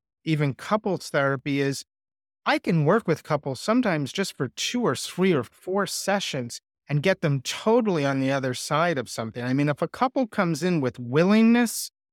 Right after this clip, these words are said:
and a willingness to communicate and work on something, we are not talking about long-term ther-, therapy. We're talking about a process that's very solutions-oriented where we can really move the needle quickly.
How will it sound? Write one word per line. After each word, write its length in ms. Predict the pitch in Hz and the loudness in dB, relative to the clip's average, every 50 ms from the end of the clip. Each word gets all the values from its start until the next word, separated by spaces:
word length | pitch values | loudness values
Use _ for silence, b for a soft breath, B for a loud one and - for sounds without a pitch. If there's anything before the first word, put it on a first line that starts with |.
| _ _ - | _ _ -2
and 280 | 147 147 147 143 139 - | 0 0 2 0 -2 -2
a 120 | - 147 139 | 0 0 2
willingness 520 | 131 143 165 185 185 180 180 175 160 - | 4 4 4 6 6 6 4 2 2 -2
to 120 | - - | -8 -12
communicate 840 | - - - 139 131 135 147 175 196 208 202 202 - 220 220 220 214 - | -8 -2 0 2 2 4 4 4 4 4 2 0 0 0 2 2 0 0
and 320 | 143 139 131 123 117 117 | -2 -2 -2 -2 -2 -2
work 240 | 131 156 165 - - | -2 -2 -2 0 0
on 160 | 196 196 190 | 0 0 0
something, 480 | - - 208 208 214 214 220 226 220 - _ _ _ _ _ _ | 0 2 2 2 2 2 2 2 2 0 _ _ _ _ _ _
we 180 | - 160 220 233 | -2 0 2 4
are 120 | 214 175 | 4 4
not 400 | 147 139 147 160 170 185 180 _ | 2 2 2 4 2 2 0 _
talking 420 | - - - 170 165 156 - 160 139 | -8 -2 0 0 0 2 0 -2 -2
about 280 | 135 127 131 131 127 | 0 2 0 0 0
long-term 640 | 131 135 135 131 135 135 131 120 - 156 135 131 123 - _ | -2 -2 -2 -2 -2 -2 -4 -4 -2 -2 -2 -2 -2 -4 _
ther-, 220 | - 135 139 139 - | -2 0 0 -2 -2
therapy. 400 | - 165 165 175 170 143 127 131 | 0 2 4 4 4 2 0 -4
We're 120 | 117 120 117 | -4 -4 -8
talking 420 | - - 156 147 147 - 180 160 | -4 -2 0 0 0 -2 -2 -2
about 220 | 147 135 147 131 127 | 0 0 0 0 0
a 80 | 123 | -2
process 680 | - - - 143 135 143 135 - - 156 151 147 - - _ _ _ _ _ _ | -4 -4 -4 -2 0 0 -2 0 -2 -2 -2 -2 -6 -12 _ _ _ _ _ _
that's 160 | - 127 - | -12 -12 -12
very 420 | - 123 120 139 170 185 202 214 202 | -12 -8 -2 2 2 4 4 2 0
solutions-oriented 1400 | - - - 170 151 151 151 151 - - - 151 139 127 - 139 135 131 135 135 131 131 131 123 - 135 117 | -2 -2 -2 0 0 0 -2 -2 -2 -2 0 0 0 -2 -2 -2 -2 0 0 0 0 -2 -4 -4 -4 -6 -6
where 160 | 117 123 123 120 | -4 -4 -4 -4
we 120 | 120 123 | -4 -6
can 300 | 110 - 139 127 127 127 | -4 -2 -2 0 0 2
really 320 | 143 165 175 175 165 156 | 2 2 2 4 4 4
move 320 | 147 143 135 135 131 123 120 | 4 4 2 2 0 -2 -2
the 100 | 123 123 | -2 -2
needle 320 | 123 123 120 117 120 113 | 0 0 -2 -2 -4 -6
quickly. 600 | - - - 127 117 - - 113 107 107 113 117 | -6 -8 -8 -8 -8 -8 -8 -10 -10 -10 -12 -14